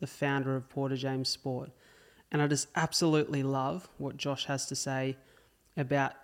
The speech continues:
a dream day. Now, I'm not talking about sipping margaritas on yachts and kicking back in Cannes. Maybe that's something that is a part of what you think to be your dream life. But I've found that when I consider the idea of how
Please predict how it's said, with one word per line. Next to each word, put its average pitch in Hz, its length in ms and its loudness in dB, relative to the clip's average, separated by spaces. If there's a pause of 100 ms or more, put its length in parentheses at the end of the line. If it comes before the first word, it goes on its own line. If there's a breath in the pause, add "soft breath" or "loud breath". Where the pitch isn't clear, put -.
a 143 80 0
dream 139 460 4
day. 127 500 -6 (640 soft breath)
Now, 151 180 6
I'm 160 120 8
not 165 140 4
talking 143 440 2
about 135 360 0 (200)
sipping 147 440 2
margaritas 135 680 2
on 131 160 0
yachts 135 360 -2
and 131 80 -4
kicking 135 300 -2
back 131 240 -4
in 131 120 0
Cannes. 135 440 0 (600 soft breath)
Maybe 160 360 6
that's 151 240 4
something 151 360 2
that 143 160 2
is 135 100 0
a 135 40 -2
part 139 280 0
of 131 120 -2
what 135 100 -4
you 131 140 -6
think 160 280 2
to 143 100 -8
be 135 100 -2
your 135 140 0
dream 135 340 0
life. 135 420 -2 (720 soft breath)
But - 100 4
I've 151 220 6
found 143 400 4
that 139 160 -2 (200)
when 143 180 2
I 139 80 2
consider 151 500 0
the 156 160 2
idea 139 500 2
of 131 120 -4
how 135 440 0